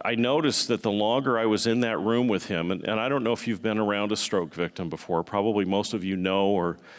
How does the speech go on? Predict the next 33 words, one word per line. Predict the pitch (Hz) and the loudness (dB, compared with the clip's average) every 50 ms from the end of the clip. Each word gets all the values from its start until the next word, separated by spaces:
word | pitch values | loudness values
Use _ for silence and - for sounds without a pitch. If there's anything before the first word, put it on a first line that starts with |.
| - - - - _ _ | -20 -20 -20 -20 _ _
or | - 95 | -6 -2
just | 95 95 - - - | -2 -2 -2 -2 -4
have | 98 - | -6 -6
heard. | - - 123 113 107 95 90 87 80 85 - - - - - - - _ | -4 -2 0 0 2 2 0 0 -2 -6 -14 -16 -20 -20 -20 -20 -20 _
But, | - - - - - | -4 -4 -4 -4 -4
you | - 123 | -4 -2
know, | 104 | -2
things | 92 - 135 131 120 - | 0 -2 -2 -2 -2 -2
are | 127 | -2
not | 120 117 110 - | 0 -2 -2 -2
the | - 98 | -2 -2
same. | - - 131 123 101 80 | 0 0 0 0 0 -2
It | 85 80 | -2 0
usually | 98 113 120 110 - 117 107 | 0 0 0 0 0 0 0
affects | 90 - - 107 92 - - | 0 0 -2 -2 -2 -2 -2
one | 107 104 104 110 | 0 0 0 0
side | - - 113 104 101 | 0 0 0 0 0
of | 101 95 | 0 -2
the | 101 | 0
body. | 85 95 90 87 90 85 90 90 98 104 - - - - _ _ _ _ _ _ _ _ _ _ _ _ _ _ _ _ _ _ _ _ - | 0 0 0 2 2 0 0 0 -2 -4 -8 -14 -20 -20 _ _ _ _ _ _ _ _ _ _ _ _ _ _ _ _ _ _ _ _ -6
And | 101 101 95 95 92 87 - - - - - - - - | -4 -2 -2 -2 -4 -4 -8 -12 -20 -20 -20 -20 -12 -6
so | - 131 113 107 | -2 2 2 2
when | 107 101 107 98 | 4 2 0 0
he | 92 107 101 | 0 -2 -2
smiled, | - - - 107 107 98 98 101 104 110 104 | -2 -2 0 0 0 0 2 2 0 0 2
only | 101 95 98 98 95 92 | 0 0 0 0 -2 -2
one | 90 95 101 104 | 0 0 -2 -2
half | 92 78 92 101 98 98 - - | -2 -4 -4 -2 -2 -4 -4 -6
of | 104 80 | -6 -6
his | 92 87 - | -4 -4 -2
mouth | 104 98 92 95 98 95 - - | -2 -2 0 0 -2 -2 -4 -8
was | 101 - | -6 -6
smiling. | - - - 98 92 92 87 85 90 90 92 92 | -6 -4 -2 -2 0 0 0 -2 -2 -4 -4 -6